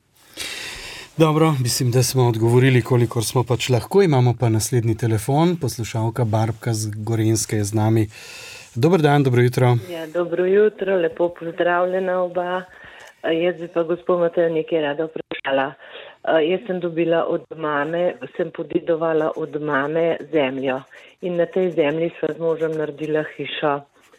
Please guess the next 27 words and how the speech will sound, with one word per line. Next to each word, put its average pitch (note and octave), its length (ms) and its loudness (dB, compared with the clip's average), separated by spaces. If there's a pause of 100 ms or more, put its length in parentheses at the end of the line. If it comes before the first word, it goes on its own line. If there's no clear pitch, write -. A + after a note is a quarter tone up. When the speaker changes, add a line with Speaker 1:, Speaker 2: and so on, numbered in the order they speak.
(360)
Speaker 2:
Eh, - 160 0
pa F3 180 2
me F3 160 2
nekaj E3+ 400 0
zanima. D#3+ 460 -2
Imamo F3 380 -2
dve E3+ 220 -4
parcelne F3 580 0
številke, F3 560 -2
mož F3+ 280 0
je - 120 2
pred E3 220 -2
tremi E3 360 0
leti D#3 340 0
umrl D3 580 0 (380)
in F3 240 -4
se - 140 0
je E3 120 2 (260)
ta D#3 200 -2 (680)
hiša E3+ 440 0
zdaj E3 240 2
razdelila D#3+ 720 0
na D#3+ 200 -2
dva D#3 280 -2
dela, D3 360 0
pol D#3+ 260 2
ima D3 200 -4